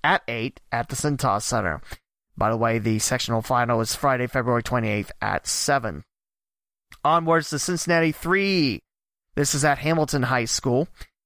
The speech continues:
And you'll start off Saturday, February twenty-second, with a trio of games, starting off with number thirty-two Little Miami, one and twenty-one, taking on number one Archbishop Moeller.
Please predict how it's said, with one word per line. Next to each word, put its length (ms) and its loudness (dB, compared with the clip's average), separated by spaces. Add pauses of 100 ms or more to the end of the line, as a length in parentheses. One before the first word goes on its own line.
(200)
And 320 0
you'll 100 -2
start 300 2
off 300 4
Saturday, 440 2
February 420 0
twenty-second, 600 0
with 280 2
a 140 2
trio 520 0
of 140 -4
games, 380 0
starting 400 0
off 220 0
with 200 -2 (560)
number 220 4
thirty-two 500 2
Little 240 4
Miami, 480 4
one 260 2
and 140 -6
twenty-one, 600 0
taking 340 0
on 360 2 (300)
number 280 2
one 380 2
Archbishop 760 0
Moeller. 640 2